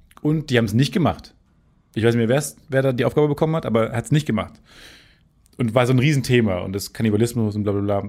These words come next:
Und ist auch illegal, selbst in China ist es illegal. Und ich dachte mir,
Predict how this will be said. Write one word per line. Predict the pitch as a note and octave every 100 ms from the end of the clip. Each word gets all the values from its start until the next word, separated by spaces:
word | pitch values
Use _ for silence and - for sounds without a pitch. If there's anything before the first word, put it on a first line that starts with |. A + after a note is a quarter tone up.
| -
Und | C3
ist | A#2+
auch | B2
illegal, | D3 F3 E3 E3 E3+
selbst | - C3+
in | B2+
China | D3+ E3
ist | D3+
es | D#3
illegal. | D3 D3+ D3+ D#3 _ _ _ _ - - - - - - -
Und | B2+
ich | A#2
dachte | B2+ B2+
mir, | A#2+